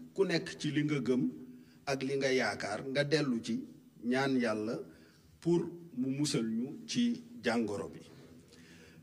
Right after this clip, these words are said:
Li nga xam ni lii président de la République def na ko, muy woo ñépp,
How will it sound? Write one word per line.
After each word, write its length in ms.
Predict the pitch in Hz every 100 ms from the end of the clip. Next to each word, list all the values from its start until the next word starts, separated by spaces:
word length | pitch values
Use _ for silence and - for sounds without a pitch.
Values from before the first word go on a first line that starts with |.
| -
Li 300 | 117 139 170
nga 120 | 190
xam 220 | 185 156 151
ni 100 | 151
lii 180 | 147
président 400 | 147 139 127 131
de 100 | 127
la 140 | 127 123
République 440 | 120 117 110 117
def 180 | 120 117
na 140 | 110
ko, 140 | 104 98
muy 220 | 113 131
woo 340 | 131 135 139
ñépp, 420 | 127 123 147 -